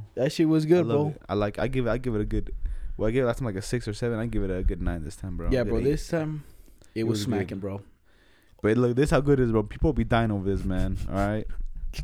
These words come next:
Speaker 2: Like, this is a man was stabbed to death at a, at a Popeyes after a, an altercation involving the restaurant popular sand-, popular chicken sandwich.
Speaker 1: Yeah,
Speaker 2: I'm saying people
Speaker 1: he
Speaker 2: be
Speaker 1: got,
Speaker 2: dying over
Speaker 1: he
Speaker 2: this,
Speaker 1: got
Speaker 2: bro.
Speaker 1: stabbed in line?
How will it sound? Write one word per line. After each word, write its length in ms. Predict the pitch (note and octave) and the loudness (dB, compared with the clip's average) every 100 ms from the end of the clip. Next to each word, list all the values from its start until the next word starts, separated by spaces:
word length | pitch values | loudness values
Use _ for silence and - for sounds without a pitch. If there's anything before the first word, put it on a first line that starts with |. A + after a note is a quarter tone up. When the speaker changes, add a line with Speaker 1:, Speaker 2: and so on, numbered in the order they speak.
| - - - - | -8 -14 -10 -2
Speaker 2:
Like, 180 | F#2 G2 | 0 0
this 120 | G#2 | -2
is 100 | G2+ | -4
a 160 | - | 0
man 320 | F2 A2 C#3 B2 | 2 2 2 0
was 140 | A2 | 0
stabbed 320 | - A#2+ C3 | 0 0 0
to 80 | B2+ | -4
death 340 | - A#2 C#3+ D3 - - - - | 0 0 0 -4 -10 -12 -8 -4
at 120 | F#2 | -2
a, 200 | F#2+ E2 - - - | -2 -2 -8 -12 -4
at 180 | F#2+ F#2+ | -2 -2
a 240 | E2+ D#2 - | -2 -4 -2
Popeyes 540 | A#2 C3 C#3 D3+ - - - | -2 0 -2 -2 -6 -12 -4
after 380 | F#2+ - F#2+ F2 | -4 0 -2 -2
a, 40 | - | -2
an 160 | F#2 F#2 | -2 -2
altercation 540 | G2 - A#2 A2+ A#2 | -4 -4 -4 -2 -4
involving 500 | F#2+ F#2+ G2+ G#2+ F#2+ | -2 0 0 0 -2
the 100 | F2 | -2
restaurant 500 | F#2 G2 - G#2 G2+ | -2 -4 -4 -4 -4
popular 300 | - G2 - | -8 -8 -8
sand-, 280 | - F2 - - - - | -6 -6 -6 -12 -16 -8
popular 260 | - - F#2+ | -6 -4 -6
chicken 300 | - - G#2 | -10 -12 -10
sandwich. 340 | - B1 - - - - - - - - - - - - | -10 -10 -10 -12 -16 -18 -16 -16 -16 -16 -10 -8 -8 -8
Speaker 1:
Yeah, 220 | B2 C#3 C#3+ | -2 0 0
Speaker 2:
I'm 160 | C3 | -2
saying 400 | C3+ - - G#2 | -8 -8 -6 -4
people 200 | A2 A2+ C#3 | -2 0 2
Speaker 1:
he 100 | D3+ | 4
Speaker 2:
be 40 | |
Speaker 1:
got, 120 | - | 4
Speaker 2:
dying 80 | A#2 | 2
over 100 | G#2+ | 2
Speaker 1:
he 60 | G#2 | 2
Speaker 2:
this, 60 | G2+ | 2
Speaker 1:
got 100 | G2 | 2
Speaker 2:
bro. 80 | |
Speaker 1:
stabbed 200 | - G#2 | 2 0
in 100 | B2 | 0
line? 260 | D3 G#3 | -2 -2